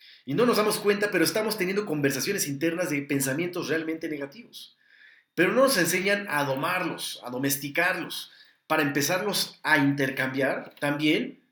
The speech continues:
por pensamientos positivos. Así que cuando yo me encuentro con estas herramientas,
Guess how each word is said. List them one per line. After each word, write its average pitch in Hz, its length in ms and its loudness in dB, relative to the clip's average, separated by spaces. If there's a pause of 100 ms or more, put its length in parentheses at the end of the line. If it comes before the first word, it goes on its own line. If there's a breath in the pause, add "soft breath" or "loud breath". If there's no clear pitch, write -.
(340)
por 139 220 2
pensamientos 139 1040 -2 (240 soft breath)
positivos. 98 640 -8
Así 131 200 -6
que 175 380 0
cuando 143 220 2
yo 214 100 4
me 214 60 2
encuentro 196 280 0
con 151 100 0
estas 160 180 -2
herramientas, 139 720 0